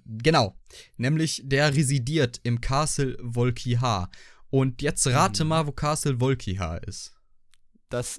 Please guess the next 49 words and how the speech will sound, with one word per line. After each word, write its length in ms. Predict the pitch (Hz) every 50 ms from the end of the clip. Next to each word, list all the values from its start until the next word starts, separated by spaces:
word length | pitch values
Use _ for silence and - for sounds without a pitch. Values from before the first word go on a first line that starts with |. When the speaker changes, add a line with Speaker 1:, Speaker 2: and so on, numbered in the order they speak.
| _ -
Speaker 2:
ist, 440 | - 123 131 131 - - - -
das 120 | 127 117 127
habe 140 | 135 147 170
ich 40 | -
schon 160 | - 160 143
entdeckt, 420 | 131 123 117 135 151 - - -
den, 300 | 139 127 120 117 117 117
den, 340 | 107 113 107 107 107 107 101
äh, 220 | - 110 104 107 104
Dings, 300 | - 120 131 123 - _ _ _ -
den 400 | 117 113 110 110 110 107 104 101
Bootspunkt, 520 | - 123 135 - - - - 120 127 127 120
der 80 | 123 139
Speaker 1:
Mhm. 60 | 175
Speaker 2:
ist, 240 | - - - - _ _ _ _ _ _ _ _ _
das 140 | - 117 -
ist 140 | 135 127 -
im 220 | 131 120 117 117
Norden 580 | 117 120 120 127 143 147 139 139 135 131 127 123
von 540 | 113 - - 131 123 123 123 123 120 117 113 107
Jafingar. 800 | 104 113 110 107 110 - - 117 101 98 95 95 95 95 95 95 90 -
Das 120 | 104 -
ist 120 | - -
so 80 | - 120
eine 100 | 113 110
Insel. 300 | 98 117 127 113 110 101
Speaker 1:
Korrekt, 440 | 98 131 110 120 135 175 - - -
das 180 | - 120 117 -
ist 380 | - 135 160 - - - - -
quasi 460 | - 135 127 151 156 - 175 156 - -
im 140 | 143 131 120
Grunde 360 | 113 117 123 143 175 180 196
nicht 220 | 175 156 180 - -
so 80 | 185
fernab 360 | 180 - 170 165 160 151 -
von 100 | - 170 151
dem 60 | 147
Gebiet, 260 | 135 127 120 147 - -
was 140 | 151 - -
uns 120 | 139 131 -
jetzt 180 | 135 - -
gezeigt 380 | - 120 - 139 151 180 - -
wurde, 160 | 127 113 104
was 180 | 107 104 - -
wir 60 | 117
halt 100 | 110 -
Speaker 2:
Mhm. 60 | 123
Speaker 1:
erkunden 300 | 110 101 151 147 123 110 120
können. 280 | - 98 98 135 147